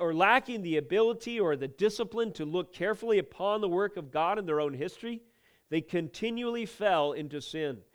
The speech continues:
Verse forty, "How often they rebelled against him in the wilderness and grieved him in the desert." Finally, a fifth time in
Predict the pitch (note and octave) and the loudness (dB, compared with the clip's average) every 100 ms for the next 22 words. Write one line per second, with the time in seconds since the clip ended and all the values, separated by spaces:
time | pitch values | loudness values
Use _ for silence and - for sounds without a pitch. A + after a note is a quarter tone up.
0 | _ _ - F3+ F#3+ - G3+ G#3+ F#3 C3+ | _ _ -2 -2 -2 -4 2 2 2 0
1 | E3+ E3+ F#3 G#3+ G3+ A3 G#3 G3 D#3+ E3+ | 0 2 2 0 -2 0 0 0 0 2
2 | A3 G3+ F3 G3 F#3+ - G3+ G#3 F#3+ E3+ | 2 0 0 -2 -4 -4 -4 -4 -4 -2
3 | E3+ G#3+ F3+ B2+ A2+ - _ _ _ - | -2 -2 -4 -8 -12 -16 _ _ _ -6
4 | D3 C#3+ C#3 F#3 E3+ E3 C#3 B2 A2+ C3+ | -4 -4 -4 -4 -4 -6 -6 -8 -4 -4
5 | C3 F#2 _ _ _ _ _ _ _ - | -6 -14 _ _ _ _ _ _ _ 2
6 | D#3 E3+ F3 C#3+ F3+ F3 - D3+ D3+ D3+ | 4 4 0 -2 -4 -6 -2 -2 -2 -4